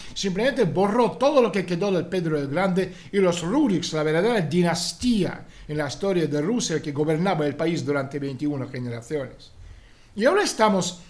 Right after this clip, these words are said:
nadando en el espacio más jovial, en una payasada agresiva y sin sentido. Blogueros idiotas que informan las redes sociales que van al baño, presidentes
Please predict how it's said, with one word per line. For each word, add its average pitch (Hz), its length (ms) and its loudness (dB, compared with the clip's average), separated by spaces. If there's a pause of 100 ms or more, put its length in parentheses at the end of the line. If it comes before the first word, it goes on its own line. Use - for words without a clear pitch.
(120)
nadando 196 680 6
en 175 60 4
el 165 100 2
espacio 190 540 -2
más 160 240 0
jovial, 185 540 2
en 165 80 2
una 160 220 0 (220)
payasada 180 560 2
agresiva 165 720 0
y 143 40 -2
sin 156 240 -4
sentido. 147 640 -4 (380)
Blogueros 151 640 2
idiotas 156 560 2
que 156 100 -8
informan 180 440 2
las 147 220 -2 (200)
redes 185 420 4
sociales 175 540 0
que 147 160 -4
van 170 160 0
al 131 140 -2
baño, 175 440 4
presidentes 185 1200 4